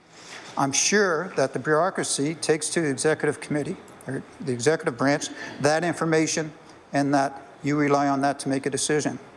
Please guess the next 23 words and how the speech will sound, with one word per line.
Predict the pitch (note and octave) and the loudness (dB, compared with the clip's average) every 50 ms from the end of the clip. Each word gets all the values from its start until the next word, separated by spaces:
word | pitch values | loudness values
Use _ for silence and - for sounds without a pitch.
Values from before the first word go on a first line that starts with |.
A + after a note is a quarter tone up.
| - - - - - - - - - | -20 -20 -20 -20 -20 -20 -20 -10 -6
But | - - - - - - - - - - - - - - - - - - - - - - - - - - - - - - - - - - - C3+ | -4 -2 -2 -2 -4 -6 -8 -10 -10 -10 -10 -10 -10 -12 -12 -16 -18 -20 -20 -20 -20 -20 -20 -20 -20 -20 -20 -20 -20 -18 -16 -14 -10 -4 -2 2
why | C#3 D3+ D#3+ | 2 2 2
not | E3 E3 - | 0 -2 -2
share | - - E3 F3+ F3+ | -2 -2 0 -2 -2
it? | - - - - - - - - - - - - - - - - - - - _ _ _ _ _ _ _ _ _ _ _ _ _ _ _ - | -6 -10 -16 -20 -20 -20 -20 -20 -20 -20 -20 -20 -20 -20 -20 -20 -20 -20 -20 _ _ _ _ _ _ _ _ _ _ _ _ _ _ _ 0
This | - D#3 F3+ - - | 2 2 2 2 0
is | D#3+ C#3+ - | 0 -2 -2
to | - D#3 | -2 0
be, | C3 D3 C#3+ C#3+ C#3+ C#3+ - | 0 2 2 2 2 0 2
I | B2+ D3 F#3+ | 0 0 0
think, | - - - B2 C#3 - - - - | 0 -6 -6 -6 -6 -8 -10 -14 -10
a | - - | -10 -8
place | - - - C#3+ D3+ D3 - - | -4 0 2 2 2 2 0 -2
of | C3 A#2+ | 0 0
spirited | - - - - C3 C#3 D#3 - F3+ - - | 0 -2 0 2 4 4 4 2 -2 -6 -6
debate, | - B2 - C3 A#2 C3 F3+ F#3 - - - - - - - - - - - - - - - - - - - | -10 -6 -4 -2 -2 -2 -2 -2 -6 -10 -12 -16 -20 -20 -20 -20 -20 -20 -20 -20 -20 -20 -20 -18 -12 -6 -2
to | D3 C#3 | 0 2
look | D3+ D3 - | 2 2 2
at | E3+ | 0
the | - F3 | 0 -2
pros | - - D#3+ D#3+ E3+ E3+ | 0 0 2 2 2 0
and | E3 C#3+ | -2 -2
cons | - - B2+ B2+ D#3 G3+ F#3+ - - | -2 -2 0 0 -2 -2 -4 -8 -10